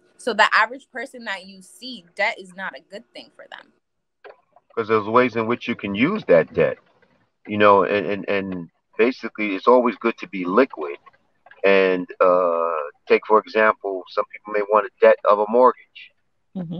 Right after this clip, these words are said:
Speaker 2: You know, there's certain benefits that you can get from going in, into debt,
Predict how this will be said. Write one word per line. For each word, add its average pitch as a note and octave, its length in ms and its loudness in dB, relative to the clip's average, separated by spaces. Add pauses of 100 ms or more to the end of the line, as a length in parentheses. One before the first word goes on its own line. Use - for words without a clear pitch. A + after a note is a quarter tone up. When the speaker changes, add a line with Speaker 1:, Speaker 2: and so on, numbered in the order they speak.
Speaker 2:
You - 60 -10
know, G2 300 2
there's F#2 220 -4
certain A2+ 320 -2
benefits G#2+ 420 0
that - 200 -20
you - 100 -20
can G2 180 -14
get A#2 200 4
from G2+ 200 -12
going A2 260 4 (320)
in, C3 60 2
into - 260 -6
debt, G#2 200 6